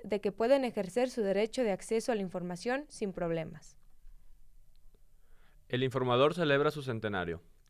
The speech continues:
Speaker 2: El pasado jueves cinco de octubre, este periódico cumplió cien años de existencia, y lo celebraron con una edición de aniversario con doscientas noventa y dos páginas, y una serie de recuentos sobre los eventos más importantes de Guadalajara.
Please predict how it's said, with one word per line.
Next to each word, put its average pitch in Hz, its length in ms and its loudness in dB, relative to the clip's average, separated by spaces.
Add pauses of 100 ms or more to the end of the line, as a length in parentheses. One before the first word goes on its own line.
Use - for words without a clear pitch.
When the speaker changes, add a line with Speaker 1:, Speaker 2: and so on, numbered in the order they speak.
(380)
Speaker 2:
El 120 140 2
pasado 139 340 4
jueves 156 320 4
cinco 156 300 0
de 139 60 6
octubre, 131 480 2 (180)
este 120 240 0
periódico 127 520 2
cumplió 117 380 -2
cien 127 240 -2
años 123 180 -2
de 123 60 -4
existencia, 104 640 -4 (420)
y 120 120 -2
lo 117 80 2
celebraron 120 540 4
con 139 120 -2
una 135 140 -2
edición 135 400 0
de 139 80 2
aniversario 131 720 0
con 123 180 0
doscientas 131 460 0
noventa 120 320 -2
y 107 40 -2
dos 117 200 -2
páginas, 90 520 -6 (520)
y 120 80 0
una 143 120 2
serie 147 280 4
de 143 80 6
recuentos 131 500 0
sobre 120 240 2
los 110 160 0
eventos 123 400 0
más 123 240 -2
importantes 127 580 -2
de 127 60 0
Guadalajara. 95 600 0